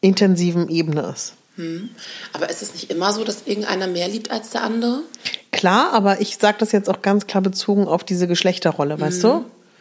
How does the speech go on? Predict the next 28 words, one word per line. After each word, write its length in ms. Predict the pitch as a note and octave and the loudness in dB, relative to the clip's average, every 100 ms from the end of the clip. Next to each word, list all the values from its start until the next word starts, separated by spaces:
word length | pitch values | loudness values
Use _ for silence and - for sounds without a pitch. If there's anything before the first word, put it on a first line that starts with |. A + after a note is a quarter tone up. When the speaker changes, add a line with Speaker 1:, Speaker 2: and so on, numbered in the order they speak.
| _ | _
Speaker 2:
Naja. 200 | G3 G3+ F#3 | -10 -10 -4
Speaker 1:
Also 160 | F3 | -2
ich 140 | E3+ - | 0 2
finde 180 | G#3 G3+ | 2 2
das 80 | |
für 100 | - | 2
mich 160 | G#3 G3 | 2 4
überhaupt 440 | F#3+ F#3 G#3 G#3 | 2 4 2 0
nicht 120 | D#3 - | -8 -6
schlimm. 300 | D#3 D3 D3 _ _ _ _ _ _ _ _ _ - _ _ _ _ _ _ _ F3 | -8 -8 -10 _ _ _ _ _ _ _ _ _ -20 _ _ _ _ _ _ _ -18
Speaker 2:
Hm. 340 | E3+ E3 A#3 B3 _ _ _ _ _ _ _ _ _ _ _ _ _ _ _ _ - - | -16 -16 -18 -20 _ _ _ _ _ _ _ _ _ _ _ _ _ _ _ _ -12 -12
Hab 60 | |
ich 60 | - | -14
noch 100 | E3+ | -12
nie 120 | E3+ | -10
Gedanken 340 | E3+ F3 E3+ F3 | -12 -12 -12 -12
drüber 220 | E3 D#3+ | -12 -12
gemacht. 380 | E3 E3 - - _ _ _ _ _ _ _ _ _ _ _ _ _ _ _ _ | -10 -14 -16 -20 _ _ _ _ _ _ _ _ _ _ _ _ _ _ _ _
Also 160 | F3 E3+ | -10 -10
ich 120 | - - | -6 -2
Speaker 1:
Ich 180 | F#3+ - | 0 4
leider 280 | F#3 F3+ | 4 4
schon. 300 | E3 F3 F3 | 4 2 2
Speaker 2:
ich, 320 | F#3+ - - - | -2 -6 -6 -4
ähm, 220 | E3+ E3 | -2 -2
ich 140 | E3 - | -4 -4
finde 200 | F#3+ F#3 | -2 0
meistens 380 | F3 F3 F#3+ | 0 0 -2